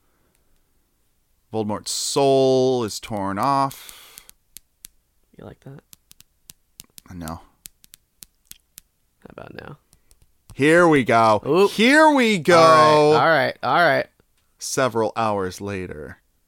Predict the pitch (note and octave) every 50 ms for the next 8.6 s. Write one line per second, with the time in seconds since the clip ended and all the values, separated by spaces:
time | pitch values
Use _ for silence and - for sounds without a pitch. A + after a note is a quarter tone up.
0 | _ _ _ - - D3 C#3+ C#3+ C3+ C3+ C#3+ D3+ F3+ A3 B3+ D4+ D#4+ - - A3
1 | - D4 - G4+ G#4 - - - _ _ _ _ _ _ _ _ _ _ _ _
2 | _ _ _ _ _ _ _ _ _ _ _ _ _ _ _ _ _ _ _ _
3 | _ _ _ - D3 D#3 D#3+ E3+ D#3 E3+ G#3 G#3+ G#3+ A3 G3+ F3+ D3+ A#2 - -
4 | - C#3+ E3 F3 C3+ F#2+ E2+ D2+ E2+ - _ _ _ _ _ _ _ - - -
5 | - - - - B4 A4 A4 - G3 D#3+ C#3+ - - - - D3+ D3+ D#3 C#3+ A#2+
6 | G#2+ G2+ F2 - _ _ - - D3 E3+ F#3+ F#3+ G#3 G#3 G3+ - - A3 A#3+ A3
7 | - - E3 C#3 C3+ B2 A2+ A2+ B2+ D#3+ A3+ A#3+ _ _ _ _ _ - - E4
8 | A4 A4 G4+ E4 - B2+ B2+ - - - C#3+